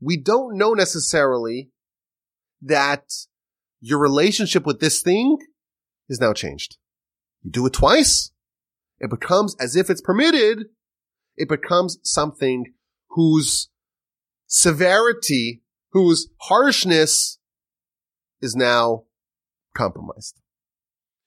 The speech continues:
I can assume, I think we could all assume, that this is a general principle that we can expand elsewhere. What happens when you do a mitzvah once?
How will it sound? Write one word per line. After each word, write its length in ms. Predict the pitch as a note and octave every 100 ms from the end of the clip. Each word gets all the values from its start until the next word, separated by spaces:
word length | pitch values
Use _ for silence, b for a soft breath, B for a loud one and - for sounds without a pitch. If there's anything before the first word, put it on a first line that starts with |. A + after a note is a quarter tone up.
| _ _ _
I 60 | C3
can 120 | B2+
assume, 640 | A#2+ - B3+ F3 D#3 F#3 _
I 40 | -
think 120 | C#3
we 60 | B2
could 140 | C3+
all 80 | E3
assume, 380 | - F#2 F2+ - _ _ _ _ _ A#2+
that 260 | B2+ B2
this 280 | F3 F#3+ - -
is 560 | C3 A#2+ A2+ - - -
a 60 |
general 580 | A#2 G#2 C#3 D#3 E3 C#3
principle 640 | - - B3+ - C#3 C3 B2
that 100 | A#2
we 180 | C#3
can 480 | - C#3+ B2 A2 A2 - _ _ _ _ _ _ _ _ _ _ _ _ _ _ _ _ _
expand 600 | - - B2+ A#2+ A2+ A2 -
elsewhere. 480 | A2 G#2+ - - - _ _ _ _ _ _ _ _ _ _ _
What 160 | A#2
happens 140 | D3 D3
when 60 |
you 60 | C3
do 80 | B2
a 40 |
mitzvah 200 | A2+ A2+
once? 440 | F#2 E2 - -